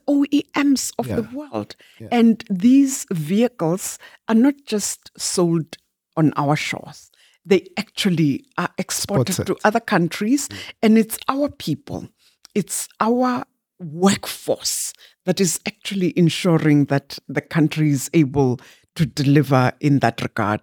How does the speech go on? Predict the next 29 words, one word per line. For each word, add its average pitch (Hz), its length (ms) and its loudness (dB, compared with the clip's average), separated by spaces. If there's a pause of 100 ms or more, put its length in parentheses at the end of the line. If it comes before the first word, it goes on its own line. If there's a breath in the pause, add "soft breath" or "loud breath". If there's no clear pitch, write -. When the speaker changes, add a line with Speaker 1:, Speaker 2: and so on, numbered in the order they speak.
Speaker 1:
Of - 180 -4
course, - 440 -4 (320 loud breath)
we 175 160 0
have 202 240 2
supported, - 800 -4
um, 135 340 2 (160)
Thokozani, 135 540 2
as 131 180 2
you 127 100 -2
would 123 140 -6
know, 117 300 -2 (560 soft breath)
the 135 520 2 (160)
Department 147 460 -4
of - 140 -6
Trade, - 320 0
Industry 127 520 -2
and 127 140 -2
Competition, - 680 -2
Speaker 2:
Competition. - 80 -2
Speaker 1:
our 139 180 2
line 131 380 0
department, - 640 -4
Speaker 2:
Yes. - 480 -12
Speaker 1:
in, 165 500 4 (120)
um, 139 440 2 (120)
the 156 360 0
development 170 800 -2
of - 180 -6
numerous 196 1080 -4